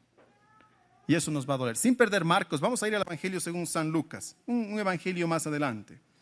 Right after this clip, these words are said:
Y vamos a ir al capítulo catorce. Lucas, capítulo catorce, <laughs> y vamos a enfocarnos en dos versículos ahí. Parte bastante conocida, es el Señor Jesús, Lucas catorce.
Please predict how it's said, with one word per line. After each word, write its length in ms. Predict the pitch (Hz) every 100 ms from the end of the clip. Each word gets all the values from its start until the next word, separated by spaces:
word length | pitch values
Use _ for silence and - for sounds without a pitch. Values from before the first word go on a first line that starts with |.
| - - -
Y 40 | 143
vamos 240 | 220 202
a 60 | 214
ir 60 |
al 120 | 202
capítulo 500 | 180 170 202 196 180
catorce. 640 | 170 156 - 208 120 - - _ _ _ _ _ _ _ _ _ _ - - - -
Lucas, 600 | - 220 - 190 196 - -
capítulo 440 | 156 180 - 156
catorce, 680 | 147 143 220 180 - 147 160 - _ _
<laughs> 280 | - - -
y 120 | 165
vamos 280 | 151 226 208
a 20 |
enfocarnos 640 | 190 180 175 185 175 160
en 100 | 151
dos 160 | 143 185
versículos 640 | 165 151 160 - 147 143
ahí. 240 | 135 107 - _ _ _ _ _ _ _ _ - _ _ - _ _ _ _ _ _ _ _ _ _ -
Parte 240 | 185 180
bastante 400 | 170 147 190 180
conocida, 500 | 170 156 143 214 220
es 160 | 175 -
el 100 | 147
Señor 320 | 151 156 156
Jesús, 480 | 151 139 202 240 -
Lucas 300 | 175 175 -
catorce. 640 | 156 - 190 185 208 202